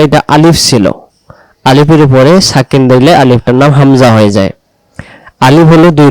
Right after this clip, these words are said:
রকম, একটা আলিফ হলো এরকম, এই যে উপর থেকে নিচের দিকে টান, আর একটা আলিফ হলো এই যে উপর থেকে নিচের দিকে এই যে ডান দিকে টানটা আছে, এটা হলো তা আর এটা হলো আলিফ।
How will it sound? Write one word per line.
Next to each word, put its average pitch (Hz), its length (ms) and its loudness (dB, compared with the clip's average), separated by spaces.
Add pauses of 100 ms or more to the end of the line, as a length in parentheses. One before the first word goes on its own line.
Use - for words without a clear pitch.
রকম, 110 240 -2 (200)
একটা 143 200 -4 (100)
আলিফ 127 280 0
হলো 143 140 2 (140)
এরকম, 120 340 0 (140)
এই 117 80 -2
যে 123 100 0
উপর 131 200 2
থেকে 139 220 0
নিচের 139 260 0
দিকে 147 220 0
টান, 165 160 0 (720)
আর 143 160 0
একটা 165 240 -4
আলিফ 127 260 0
হলো 143 140 2 (120)
এই 151 80 0
যে - 60 -2 (160)
উপর 180 220 0 (100)
থেকে 160 180 0 (140)
নিচের 135 340 -2
দিকে 135 220 0 (460)
এই 143 120 0
যে 127 60 2 (140)
ডান 135 180 2 (100)
দিকে 135 180 0 (100)
টানটা 117 300 -2 (100)
আছে, - 180 -10 (360)
এটা 131 280 0
হলো 131 160 2 (160)
তা 147 120 2 (600)
আর 127 180 -2
এটা 123 180 -2
হলো 131 140 0 (160)
আলিফ। 117 240 0